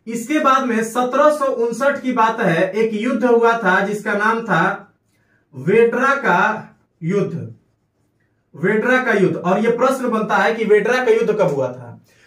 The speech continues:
तो वेड्रा का युद्ध जो है, ये हुआ था सत्रह सौ उनसठ में, और ये हुआ था, अ, यहाँ पर ध्यान दीजिए कि डच और अंग्रेजों के बीच में हुआ था,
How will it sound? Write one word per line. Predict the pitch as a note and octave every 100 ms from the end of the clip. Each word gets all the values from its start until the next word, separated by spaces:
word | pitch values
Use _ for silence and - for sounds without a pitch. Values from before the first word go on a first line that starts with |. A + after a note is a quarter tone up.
| _ -
तो |
वेड्रा | F#3+ A3+ B3 - D#4
का | C#4
युद्ध | B3+ B3+ B3+
जो | A3+ A3
है, | G#3 B3+ B3+ F#3+
ये | A3+ C4
हुआ | A#3+ B3
था | B3 B3
सत्रह | A3+ B3 C4
सौ | B3+ A#3
उनसठ | A3+ G#3+ B3+ B3
में, | F3+ F#3+ A3 - _
और | F#3 G3
ये | G#3+ C#4
हुआ | B3+ B3
था, | B3 - E3+ G3+ G#3+ - _ _ -
अ, | E3 F3+ F#3+
यहाँ | A3 A3+
पर | A3
ध्यान | G3+ A3
दीजिए | A3+ F#3+ G3+
कि | G#3 A3+
डच | E3 - A3 C#4+ - - G3+
और | G#3 B3
अंग्रेजों | A3 G#3+ G#3+ A3+ B3+ B3+
के | A#3
बीच | F#3+ F3+
में | E3+
हुआ | D3+ C3
था, | B2 A#2 A2 -